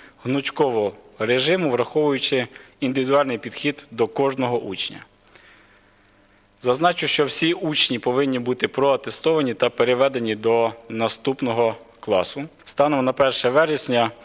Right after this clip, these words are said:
навчального року із сімсот двадцяти п'яти закладів загальної середньої освіти триста тридцять один заклад загальної середньої освіти розпочав свою роботу в очному та змішаному форматі. Звичайно, ця цифра була для нас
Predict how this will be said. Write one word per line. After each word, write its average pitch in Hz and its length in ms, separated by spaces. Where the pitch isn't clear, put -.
навчального 117 640
року 139 400
із 123 320
сімсот 135 540
двадцяти 113 400
п'яти 113 360
закладів 107 460
загальної 110 260
середньої 107 460
освіти 127 440
триста 143 420
тридцять 123 420
один 117 300
заклад 107 360
загальної 107 240
середньої 107 400
освіти 143 320
розпочав 120 520
свою 104 200
роботу 120 440
в 117 160
очному 127 380
та 110 220
змішаному 104 440
форматі. - 480
Звичайно, 160 360
ця 123 160
цифра 123 340
була 113 280
для 107 140
нас 110 320